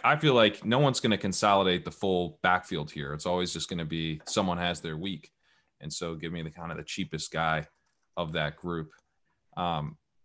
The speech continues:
and I, I agree with you about Jeff Wilson. I, I really think he can play. Um, so, yeah, I think, I, I agree. I think Trey Sermon's gonna be overvalued, but, you know, this is, like, a pretty thin draft class once you get down past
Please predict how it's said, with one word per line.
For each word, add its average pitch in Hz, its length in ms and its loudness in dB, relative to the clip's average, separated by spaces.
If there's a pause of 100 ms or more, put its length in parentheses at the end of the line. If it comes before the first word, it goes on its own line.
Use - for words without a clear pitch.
and 139 140 6
I, 160 200 6
I 120 120 4
agree 123 200 4
with 127 140 2
you 110 140 6
about 82 200 0
Jeff 87 200 -2
Wilson. 95 240 -2
I, 82 100 -4 (180)
I 85 80 -2
really 90 220 -2
think 82 160 -6
he 80 100 -8
can 78 160 -6
play. 78 400 -2 (760)
Um, 78 440 -2 (800)
so, - 160 2
yeah, 95 200 6
I 127 80 6
think, 156 360 4
I, 151 160 6
I 151 160 6
agree. 120 320 8
I 107 60 8
think 110 180 2
Trey 101 180 2
Sermon's 95 320 0
gonna 92 180 -2
be 85 220 0
overvalued, 90 680 2
but, 90 240 0 (800)
you 120 60 4
know, 107 100 6
this 151 220 6
is, 170 180 8
like, 139 160 4
a 120 40 2
pretty 131 520 4 (840)
thin 120 280 6
draft 98 360 6
class 80 280 2
once 95 180 -2
you 95 80 -2
get 82 180 -2
down 85 280 0
past 85 500 -2